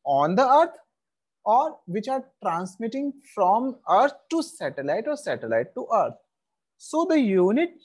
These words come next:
number two, we had a great discussions on that. What were basically the effect of satellites?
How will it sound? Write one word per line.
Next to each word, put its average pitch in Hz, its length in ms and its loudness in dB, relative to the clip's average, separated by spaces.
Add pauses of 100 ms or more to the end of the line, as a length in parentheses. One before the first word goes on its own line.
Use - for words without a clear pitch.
(120)
number 190 280 -4
two, 156 500 -4
we 226 120 -4
had 269 420 -2
a 277 40 4
great 233 400 -2
discussions 147 640 -10
on 120 200 -8
that. 117 360 -2
What 131 500 -2
were 269 200 2
basically 233 480 -4
the 208 240 -6
effect 165 520 -4
of 180 240 -4
satellites? 285 680 -4